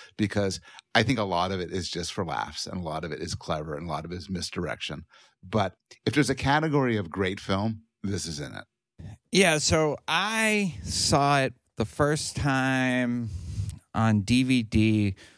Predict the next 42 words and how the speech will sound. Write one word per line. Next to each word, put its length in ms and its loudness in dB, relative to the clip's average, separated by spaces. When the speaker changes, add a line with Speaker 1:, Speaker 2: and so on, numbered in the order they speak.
Speaker 2:
when 180 4
I 120 4
had, 320 4
like, 140 0
a 60 -2
hundred 440 2
and 160 2
three 320 4
fever, 600 4
and 120 4
I 100 4
was 160 2
by 220 4
myself 560 4
in 160 4
New 200 4
Orleans. 840 2
And 920 6
I 100 4
had, 380 4
it 320 2
was, 220 2
like, 300 4
all 260 6
I 100 2
could 180 -2
watch 500 -2
because 260 -2
I 80 0
just 180 -2
had 120 0
a 20 -4
few 260 2
D 160 4
V 160 4
Ds. 560 2
I 120 4
remember 340 4
liking 400 2
it, 200 0
but 120 0
I 160 2